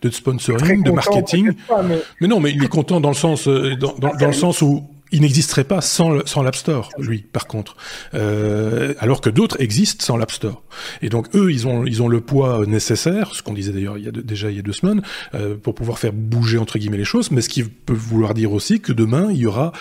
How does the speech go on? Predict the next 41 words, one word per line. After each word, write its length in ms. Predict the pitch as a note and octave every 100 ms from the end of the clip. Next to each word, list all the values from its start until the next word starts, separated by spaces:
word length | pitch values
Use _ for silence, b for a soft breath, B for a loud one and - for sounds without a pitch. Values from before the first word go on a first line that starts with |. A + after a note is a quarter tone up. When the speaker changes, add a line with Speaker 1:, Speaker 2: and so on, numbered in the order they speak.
| B B -
Speaker 1:
euh, 60 | A2 G#2 C#3 D#3 -
plusieurs 300 | C#3 C3+ G2+
vitesses 400 | B2 G3 G#3 A#2
à 20 |
l'App 140 | A2
Store. 300 | - G#2 F#3
C'est-à-dire 220 | - A2
que 100 | -
le, 220 | A2+ G#2+ - -
les 120 | A2+
gros 240 | A2+ C#3+
payeront 340 | G3+ C3 A#2+ A2+
peut-être 220 | - -
pas 120 | D3
autant 400 | C3+ A#2+ D#3+ F#3+
que 100 | -
les 80 | A#2
plus 160 | - F#3+
petits. 280 | - D3 - - B B -
Euh, 160 | G#2
par 160 | G#2+ G#2
exemple, 440 | D3 B2 C#3+ A2 G2 B B B
euh, 920 | G#2+ G#2 G#2 G#2 G#2 G#2 G#2 G2+ A2+
c'est, 160 | B2 B2+
il 100 | B2+
y, 180 | A2 B2+
y 60 |
aura 140 | G#2+ C#3+
peut-être 200 | - D3
des, 160 | A#2
des, 220 | A#2+ A#2 A2+
des, 280 | G#2+ G2+ - B B B -
des 120 | G#2
variations 540 | G#2+ B2 B2 A2 D#3 D#3+
comme 180 | A#2+
ça 160 | G#2+ F3+
en 80 | E3
fonction 420 | - A2 - F3
du, 280 | C#3 G#2+ G2+ B
un 100 | -
dégressif 720 | A2 C#3+ C3 - G3+ G#3+ -